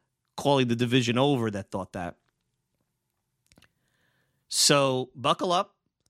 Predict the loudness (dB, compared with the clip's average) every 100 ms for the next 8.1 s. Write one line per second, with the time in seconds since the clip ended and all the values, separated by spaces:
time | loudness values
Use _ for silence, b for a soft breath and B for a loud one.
0 | _ _ _ -4 -2 0 0 0 -2 -6
1 | _ _ _ _ 0 2 4 4 4 4
2 | 2 2 0 -2 -4 -8 _ _ _ _
3 | _ _ _ _ _ _ _ _ -4 -2
4 | -4 -4 -4 -2 -4 -6 -10 -14 _ _
5 | _ _ _ _ _ -6 -2 0 0 0
6 | 0 0 -2 -8 -6 -4 -4 -2 0 2
7 | 2 2 0 0 -2 -2 -2 0 -2 -6